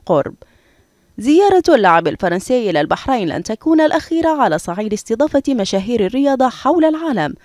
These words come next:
فهذه الزيارات تأتي تحت أهداف عدة،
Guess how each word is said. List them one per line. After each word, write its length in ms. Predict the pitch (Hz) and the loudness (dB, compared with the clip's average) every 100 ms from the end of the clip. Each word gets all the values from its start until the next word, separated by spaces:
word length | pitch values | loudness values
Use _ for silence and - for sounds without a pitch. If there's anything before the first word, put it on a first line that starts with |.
| _ _ | _ _
فهذه 460 | - 165 185 170 185 | 0 2 2 2 -2
الزيارات 560 | 185 240 294 339 220 - | -2 2 4 4 2 0
تأتي 260 | - 180 | -6 -6
تحت 260 | 170 - 190 | -6 -10 -8
أهداف 440 | 175 180 208 294 311 | -6 -6 0 0 2
عدة، 560 | 311 339 233 170 139 | 0 0 -2 0 -2